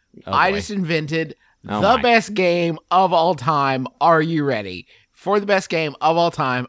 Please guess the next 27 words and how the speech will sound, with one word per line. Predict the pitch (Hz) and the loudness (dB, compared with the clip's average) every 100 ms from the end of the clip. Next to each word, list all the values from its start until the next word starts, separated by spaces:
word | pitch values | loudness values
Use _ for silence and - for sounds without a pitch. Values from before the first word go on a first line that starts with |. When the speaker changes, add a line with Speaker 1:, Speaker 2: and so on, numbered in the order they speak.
| - | 0
Speaker 2:
I'm | 156 180 | -2 -2
going | 190 | -6
to | 175 | -4
read | 175 | -6
you | 143 | -8
captions | - 170 190 240 254 262 - - _ | -4 -4 -2 -6 -8 -10 -16 -20 _
from | - 175 160 180 | -8 -6 -6 -4
Ate | 233 | -4
My | 220 226 | 0 -2
Balls, | 190 180 170 165 - - | 2 2 2 0 -4 -6
Speaker 1:
No. | 147 170 160 151 151 156 | 0 2 4 4 4 2
Speaker 2:
uh, | |
sites, | - - 175 202 | 0 0 0 2
Speaker 1:
This | 196 208 | -2 0
is | 220 | 0
Speaker 2:
and | |
Speaker 1:
a | |
Speaker 2:
you're | 190 | 0
gonna | 208 196 | 2 2
Speaker 1:
bad | 196 | 2
Speaker 2:
tell | 190 | 2
me | 185 | 2
Speaker 1:
game. | 180 165 | 2 2
Speaker 2:
who | 220 214 | 2 2
ate | 196 | 0
my | 190 185 | 0 0
balls. | 156 123 107 - | 0 0 -4 -12